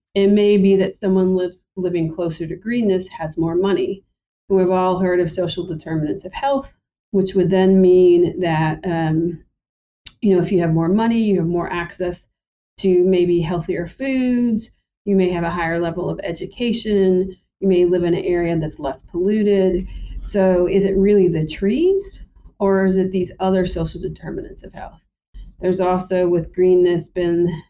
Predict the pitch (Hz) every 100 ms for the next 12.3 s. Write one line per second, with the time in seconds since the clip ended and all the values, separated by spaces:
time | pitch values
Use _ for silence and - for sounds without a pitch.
0 | _ - 180 175 165 175 160 156 _ _
1 | 175 160 - - - - 175 175 180 185
2 | 180 175 170 165 - 180 170 165 165 160
3 | 202 196 190 185 180 175 175 175 175 -
4 | 175 - _ 240 - _ - - - _
5 | - _ _ _ 180 175 165 165 156 151
6 | - - 180 190 - 196 - - - -
7 | - 196 196 202 208 220 214 202 196 180
8 | 185 180 175 - 180 185 190 - 180 165
9 | 160 147 - 165 180 185 190 185 190 247
10 | 254 - 170 131 - 160 170 - 180 -
11 | 160 170 156 165 160 - - 170 - -
12 | 107 92